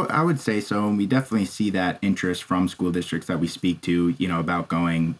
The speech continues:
net zero as far as their, their energy costs, external energy costs, I should say, and solar is certainly, I, I think, a way to achieve that. Um, again, I mean, one of the factors is the amount of solar that you're able to install at any particular location. So we're talking about these different applications that are becoming more popular, you know, the ground mount, the carport system.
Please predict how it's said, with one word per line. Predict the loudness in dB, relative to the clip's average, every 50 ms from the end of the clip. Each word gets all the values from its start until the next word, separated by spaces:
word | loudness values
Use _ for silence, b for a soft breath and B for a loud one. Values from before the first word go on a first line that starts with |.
| -4 -2
net | 0 0 0 -2 -2
zero | -2 0 0 2 2 2 2 2 2
as | 0 0 -2 -4
far | -2 -2 0 0 0
as | -2 -2 -4
their, | -4 -2 -2 -2 -2 -4 -6
their | -6 -6 -4 -4 -4 -6 -8 -8 -6
energy | -2 -2 0 0 0 0
costs, | 0 0 0 0 0 0 -2 -4 -6
external | -6 -8 -6 -6 -4 -2 -2 0 0
energy | 2 0 0 0 -2 -4
costs, | -2 -2 -4 -2 -4 -4
I | -6
should | -4 -4 -6 -6
say, | -4 -4 -2 -2 -2 -2 -2
and | -2 -2 -4 -6 B B B B B
solar | 0 2 4 6 6 4 2
is | 0 -2
certainly, | -2 0 2 2 2 2 2
I, | 0 0 -2 -2 -4
I |
think, | -4 -4 -4 -2 0
a | 0
way | 0 0 2 0
to | 0 0
achieve | -2 -2 0 0 0 0 0
that. | -2 -4 -4 -4 -6 -10 -12 _
Um, | -6 -4 -2 -2 -2 -2 -2 -2 -4 -6 -8 -12 _ _ _ _ _ -8 -4
again, | 0 2 2 2 2
I | 2 2
mean, | 2 2 2 2 2 0 -2 _ _ _ _ _
one | 0 0 2
of | 0
the | 0 -2
factors | -2 -2 -2 0 0 -2 -2 0 0
is | 0 -2 -2 0
the | 0 2
amount | 2 4 2 2 2 2 2 2
of | 0 -2
solar | -2 -2 0 2 2 0
that | 0 -2 -2 -2 -2
you're | -2 -2 0
able | 2 2 4 2 2
to | 2 0 0
install | 0 0 0 -2 -2 -2 0
at | 0
any | 0 0 0 0
particular | -4 -6 -10 -6 -6 -4 -4 -2 -4 -2
location. | -4 -4 -2 -4 -4 -4 -4 -4 -4
So | -2 -4
we're | -4 -4
talking | 0 0 2 2 2 2 0
about | 0 -2 -2 -2 -2
these | -4 -2 -2
different | -4 -4 -2 -2 -2 -2
applications | -4 -4 -6 -6 -4 -2 -2 -2 0 -2 -2 -2 -2
that | -2 -4
are | -4
becoming | -6 -6 -4 -2 0 0 0
more | 0 -2 -2
popular, | -2 0 0 0 0 0 0 -2 -2 -2 -4 -6 -6
you | -6
know, | -4 -4
the | -4 -4
ground | -2 0 0 2 2 2
mount, | 2 2 0 -2 -4
the | -6
carport | -4 -2 -2 -2 -2 -2 -4 -4 -4
system. | -4 -6 -6 -4 -2 -2 0 0 -2